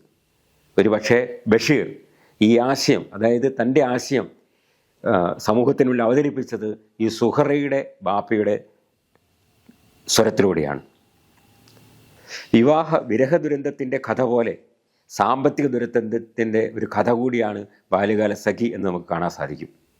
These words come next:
സമ്പത്തിൻ്റെയും സമൃദ്ധിയുടെയും ലോകത്ത് നിന്ന് ദാരിദ്ര്യത്തിൻ്റെ പടുകുഴിയിലേക്ക് വീണുപോയ കുടുംബത്തിൻ്റെ കഥയും പ്രണയകഥയും തമ്മിൽ ഇണക്കിച്ചേർത്തതാണ് ബാല്യകാല സഖി. പ്രണയം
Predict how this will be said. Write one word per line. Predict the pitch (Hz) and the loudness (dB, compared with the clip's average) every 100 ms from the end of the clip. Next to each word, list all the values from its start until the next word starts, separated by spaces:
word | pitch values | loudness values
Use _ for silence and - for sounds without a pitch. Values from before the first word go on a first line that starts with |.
| _ _ _ _ _ - | _ _ _ _ _ -4
സമ്പത്തിൻ്റെയും | - 92 117 - 104 107 107 104 | -2 2 2 2 2 2 0 -2
സമൃദ്ധിയുടെയും | 101 110 98 113 107 110 107 | -2 -2 -2 -2 0 -2 0
ലോകത്ത് | 107 110 107 104 | 0 -2 -6 -8
നിന്ന് | 101 98 95 - _ _ _ _ - | -6 -8 -10 -16 _ _ _ _ -2
ദാരിദ്ര്യത്തിൻ്റെ | 101 107 120 113 117 123 110 107 | 0 2 0 -2 -4 -4 -4 -2
പടുകുഴിയിലേക്ക് | 101 113 127 123 117 117 113 101 | -2 0 0 0 -2 -2 -4 -4
വീണുപോയ | 110 120 101 98 92 98 - _ _ _ _ 101 | -2 -2 -2 -6 -6 -10 -14 _ _ _ _ 0
കുടുംബത്തിൻ്റെ | 98 104 107 104 107 101 | 2 2 2 2 2 0
കഥയും | 107 110 127 175 - _ _ _ 127 | -2 -2 -4 -6 -14 _ _ _ 0
പ്രണയകഥയും | 120 139 151 117 117 123 107 - _ _ 87 | 2 2 2 2 0 2 0 -4 _ _ -4
തമ്മിൽ | 95 107 - 98 | -2 -4 -4 -4
ഇണക്കിച്ചേർത്തതാണ് | 110 110 139 - 95 90 95 90 85 87 _ _ - | -4 0 -2 0 -4 -4 -4 -4 -6 -12 _ _ -10
ബാല്യകാല | 85 85 78 78 - | -6 -2 -2 -2 -4
സഖി. | - - _ _ _ _ _ _ _ _ _ - - - | -14 -18 _ _ _ _ _ _ _ _ _ -20 -6 2
പ്രണയം | 127 160 185 | 4 4 2